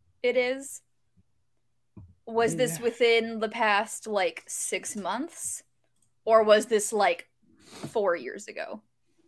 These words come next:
Speaker 1: I think that also plays a favor.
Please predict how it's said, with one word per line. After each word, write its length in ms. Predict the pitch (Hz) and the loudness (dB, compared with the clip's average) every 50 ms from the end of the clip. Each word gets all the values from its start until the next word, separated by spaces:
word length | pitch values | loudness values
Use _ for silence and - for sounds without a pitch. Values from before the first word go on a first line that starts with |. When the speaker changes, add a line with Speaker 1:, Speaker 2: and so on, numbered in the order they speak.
| _ _ _ _ _ _ _ _ _ _ - - - - - - - - _ _ _ _ _ _ _ _ - - _ _ _ _ _ _ _ _ _ - | _ _ _ _ _ _ _ _ _ _ -18 -16 -16 -18 -18 -20 -20 -20 _ _ _ _ _ _ _ _ -20 -20 _ _ _ _ _ _ _ _ _ -8
Speaker 1:
I 80 | 220 | -6
think 260 | 254 - 254 233 214 214 | -4 -2 -4 -4 0 2
that 220 | 202 165 156 - - - | 2 2 2 0 -2 -4
also 600 | 180 185 185 190 - - 196 135 131 131 202 220 _ _ _ _ _ _ _ _ _ _ _ _ _ _ _ _ _ _ _ _ _ _ _ _ _ _ | -4 -2 -2 -6 -6 -6 -4 -4 -4 -6 -10 -14 _ _ _ _ _ _ _ _ _ _ _ _ _ _ _ _ _ _ _ _ _ _ _ _ _ _
plays 360 | - - - 170 143 180 - | -8 -6 -4 -4 -4 -6 -10
a 60 | 123 | -12
favor. 580 | 120 - - 123 117 110 - 101 92 117 214 214 | -14 -12 -10 -10 -10 -10 -10 -10 -10 -10 -12 -14